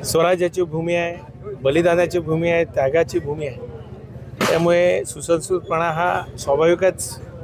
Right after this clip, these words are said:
अ, रायगडवासियांमध्ये आहे, पण दुर्दैवीरित्या काहींमध्ये तो गुण आलेला दिसत नाही. ह्याच्यापलीकडे मला काय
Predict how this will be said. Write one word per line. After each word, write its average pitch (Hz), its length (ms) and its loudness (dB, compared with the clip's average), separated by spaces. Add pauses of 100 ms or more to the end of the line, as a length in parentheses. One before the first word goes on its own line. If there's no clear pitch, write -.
(340)
अ, 160 300 2 (140)
रायगडवासियांमध्ये 156 880 0
आहे, 131 220 -2 (680)
पण 160 140 0
दुर्दैवीरित्या 180 1000 2 (500)
काहींमध्ये 170 460 2
तो 180 480 4 (320)
गुण 170 120 2
आलेला 165 520 2 (300)
दिसत 156 340 0
नाही. 135 140 -8 (1500)
ह्याच्यापलीकडे 175 560 2
मला 170 200 2
काय 175 240 4